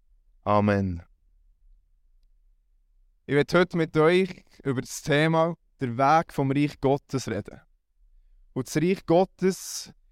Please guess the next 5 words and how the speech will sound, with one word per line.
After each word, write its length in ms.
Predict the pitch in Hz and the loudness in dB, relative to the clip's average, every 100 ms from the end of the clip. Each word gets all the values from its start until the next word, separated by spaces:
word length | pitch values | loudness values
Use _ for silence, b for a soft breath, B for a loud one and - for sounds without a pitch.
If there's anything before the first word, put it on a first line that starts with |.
| - | -6
ist 160 | 139 | -4
ein 260 | 143 - 170 | -4 -4 0
Thema, 680 | 160 175 180 170 175 180 185 _ _ _ | 2 2 2 2 2 0 -2 _ _ _
wo 140 | 127 139 | -2 0
Jesus 840 | 139 160 175 - 175 165 - | 2 2 2 0 -4 -4 -10